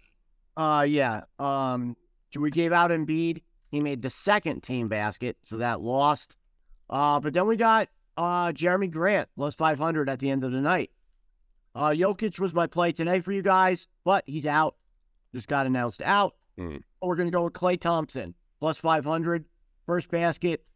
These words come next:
Speaker 1: plus two ten, first team basket. So M G M has team baskets. You can go on there and hit that. So if you, if he makes the first basket of the game, you win both.
Speaker 2: Okay.
Speaker 1: Done before. I have others,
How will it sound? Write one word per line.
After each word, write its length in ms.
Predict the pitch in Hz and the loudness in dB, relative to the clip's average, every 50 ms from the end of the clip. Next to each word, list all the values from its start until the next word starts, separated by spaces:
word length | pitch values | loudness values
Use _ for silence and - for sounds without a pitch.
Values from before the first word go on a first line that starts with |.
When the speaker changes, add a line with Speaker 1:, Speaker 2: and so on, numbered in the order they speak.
| _ | _
Speaker 1:
plus 200 | - 170 170 156 | -2 0 0 0
two 280 | - - - - 196 175 | -2 -6 -8 -6 -6 -6
ten, 400 | - - 160 160 160 160 160 160 - _ _ _ _ _ _ - | -6 -4 -4 -4 -2 -2 -4 -6 -8 _ _ _ _ _ _ -6
first 360 | 156 156 151 - - - - | -2 -2 -2 -2 -4 -12 -12
team 340 | - - 190 214 208 196 165 | -6 -4 -2 -2 0 0 0
basket. 500 | 143 120 101 101 - - 104 87 - - _ _ _ _ _ _ _ _ _ _ _ | 0 0 -2 -4 -6 -8 -12 -12 -12 -14 _ _ _ _ _ _ _ _ _ _ _
So 220 | - 135 127 120 - | -2 0 0 0 0
M 240 | - 147 156 170 | -2 -2 -2 -2
G 160 | 170 147 165 170 | -2 0 0 0
M 140 | 170 165 | 2 2
has 220 | 156 151 147 131 - | 2 0 0 -2 -4
team 380 | _ - - 185 190 196 196 | _ -6 -4 -2 -2 0 0
baskets. 680 | 180 175 170 170 165 - - 175 180 180 175 - - - _ _ _ _ _ _ _ _ _ _ _ _ _ _ - - | 0 0 2 0 0 -2 -2 -2 -4 -4 -4 -8 -20 -20 _ _ _ _ _ _ _ _ _ _ _ _ _ _ -14 -8
You 100 | 139 143 | -4 -2
can 100 | 135 143 | -2 -2
go 160 | 135 143 147 151 | 0 0 2 2
on 140 | 147 147 | 2 2
there 180 | 139 156 156 147 | 2 0 0 2
and 80 | 143 131 | 2 0
hit 180 | 139 135 117 | -2 -2 -2
that. 360 | - 151 160 160 156 - _ | 0 0 2 2 0 0 _
So 160 | - - 135 131 | -6 -6 -6 -6
if 120 | 120 120 | -4 -2
you, 180 | 131 131 131 127 | -2 0 0 -2
if 180 | 113 110 - | -4 -6 -6
he 100 | - 143 | -4 -2
makes 220 | 139 147 147 - - | -2 -2 -4 -6 -8
the 80 | 131 107 | -10 -6
first 220 | 143 151 151 - | -4 -6 -4 0
basket 360 | - 151 147 143 - 139 139 | 2 2 2 2 0 -2 -6
of 60 | 123 | -4
the 60 | 113 110 | -4 -4
game, 240 | 147 160 160 147 | -2 0 0 0
you 100 | 147 135 | 0 0
win 200 | 123 127 127 120 | -2 -2 -2 -2
both. 360 | 107 127 123 98 87 - - - _ _ _ _ _ _ _ _ - - | 0 2 2 0 0 -4 -12 -20 _ _ _ _ _ _ _ _ -12 -6
Speaker 2:
Okay. 200 | 82 87 82 87 - _ _ _ _ _ _ _ _ _ _ _ 117 - | -4 -4 -4 -4 -6 _ _ _ _ _ _ _ _ _ _ _ _ -4
Speaker 1:
Done 160 | 123 117 113 | -2 -2 -2
before. 380 | 117 107 - 117 98 78 - _ _ _ _ - | -2 -6 -6 -8 -8 -8 -10 _ _ _ _ -6
I 180 | 117 135 143 | -2 0 2
have 180 | 151 151 147 135 | 4 4 2 2
others, 520 | 123 139 156 165 180 190 196 196 - - | 2 2 2 2 2 0 -2 -2 -6 -10